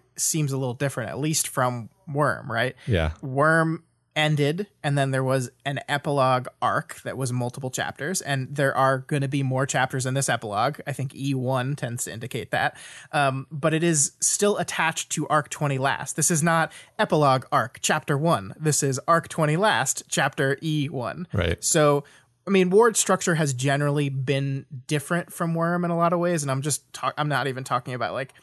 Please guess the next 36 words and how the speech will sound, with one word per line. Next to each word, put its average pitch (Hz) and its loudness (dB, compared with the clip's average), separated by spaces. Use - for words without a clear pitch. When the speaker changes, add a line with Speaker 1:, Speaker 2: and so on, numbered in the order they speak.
Speaker 1:
narrative 131 0
structure. 113 -6
I'm 135 -6
just, 135 -2
like, 120 -8
the 131 -4
structuring 131 -2
of 127 -6
the 123 -10
chapters 127 -2
and 113 -6
the 98 -6
arcs 107 -6
have 139 0
been 120 -2
different. 143 -2
Um, 139 0
I, 170 -8
I 175 0
wonder, 202 2
though, 151 4
if 170 0
there 147 0
is, 147 -2
we 185 2
don't 214 6
have 196 2
a 147 -2
large 147 4
sample 135 0
size 131 0
to 131 -4
work 127 -2
with 143 -2
quite 147 0
yet, 160 0